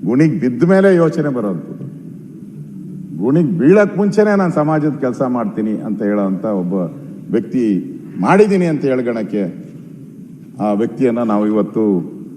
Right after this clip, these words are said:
ಆ, ಆ ಹೆಜ್ಜೆ ಗುರುತುಗಳನ್ನ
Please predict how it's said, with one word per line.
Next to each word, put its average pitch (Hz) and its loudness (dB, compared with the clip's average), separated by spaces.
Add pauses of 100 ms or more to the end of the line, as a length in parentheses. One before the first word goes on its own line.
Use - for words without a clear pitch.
(260)
ಆ, 98 0 (1400)
ಆ 117 -2
ಹೆಜ್ಜೆ 123 2
ಗುರುತುಗಳನ್ನ 110 -4